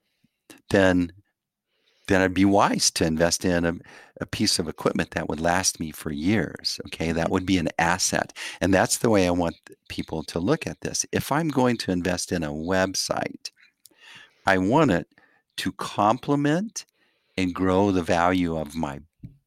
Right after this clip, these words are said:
Speaker 1: system, my business, this asset, this invisible asset that I'm building, okay? Then, then if I go, "What if Google's not around in a couple of years?" Then all this effort and focus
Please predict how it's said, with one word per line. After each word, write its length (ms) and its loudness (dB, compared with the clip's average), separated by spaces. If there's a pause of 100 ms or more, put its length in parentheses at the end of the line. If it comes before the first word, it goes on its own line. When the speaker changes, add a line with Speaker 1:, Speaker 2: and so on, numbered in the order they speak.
(180)
Speaker 1:
system, 840 -2 (200)
my 240 0
business, 760 0
this 200 -2 (100)
asset, 640 0 (240)
this 200 -2
invisible 520 2
asset 460 2
that 140 -6
I'm 240 -2 (360)
building, 460 4 (560)
okay? 240 0 (240)
Then, 460 2 (760)
then 400 2
if 220 0
I 160 4
go, 300 2
"What 320 0
if 180 -2
Google's 720 -4
not 220 -2
around 420 -6
in 160 -10
a 140 -18
couple 280 -14
of 60 -8
years?" 420 -8
Then 200 2 (100)
all 320 4
this 420 -2 (540)
effort 460 4
and 140 -2
focus 680 2